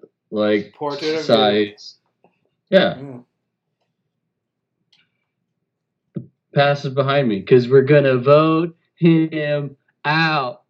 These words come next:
Speaker 1: baby.
Speaker 2: Oh, man, some weird,
Speaker 1: <laughs>
Speaker 2: some weird, some weird Twitter liberal did that, where they got, like, a tattoo of Donald Trump on their back, to, like, "'Cause the pass
Speaker 1: Wait,
Speaker 2: is in
Speaker 1: really?
Speaker 2: behind me." And it's like,
Speaker 1: Wait, what? Wait, that's serious?
Speaker 2: No, but it's something I wouldn't be surprised if.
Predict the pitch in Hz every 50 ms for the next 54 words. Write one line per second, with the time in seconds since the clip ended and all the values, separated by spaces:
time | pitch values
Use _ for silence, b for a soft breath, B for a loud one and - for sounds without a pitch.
0 | _ - 143 135 135 139 139 135 135 131 123 131 139 151 156 165 170 175 180 180
1 | 185 - 151 147 151 151 151 147 220 165 165 175 196 196 196 175 - 180 170 165
2 | 151 - - - - - - - 208 226 240 - - - 311 302 359 359 349 349
3 | 349 339 349 - - 427 - - - - _ - - - - _ _ _ _ _
4 | - - 220 214 214 220 220 220 220 - - 190 190 185 175 156 160 170 165 160
5 | 156 147 127 139 143 143 139 135 123 120 120 - - 143 143 143 151 151 147 147
6 | 147 143 139 - - 143 139 139 147 156 151 139 147 143 143 143 139 139 - 147
7 | 143 143 139 143 143 139 139 135 127 131 135 123 123 123 - - 143 139 131 135
8 | - 208 196 190 180 185 180 - 202 185 185 196 202 185 180 180 175 160 156 -
9 | - - 185 180 180 190 214 214 208 170 147 139 139 _ _ _ _ _ _ _
10 | _ _ _ _ _ _ - 151 147 143 139 - 147 135 131 - 196 196 202 185
11 | 175 165 180 190 185 165 - _ - 180 175 170 170 165 180 185 170 147 - -
12 | 147 156 156 - - - 165 180 240 294 320 330 320 - - _ _ - 170 175
13 | 175 165 151 139 147 151 147 156 147 - - 151 147 151 151 147 139 135 127 113
14 | - 135 139 139 127 123 120 - - - 135 131 - 135 131 131 131 127 127 -
15 | 131 127 123 123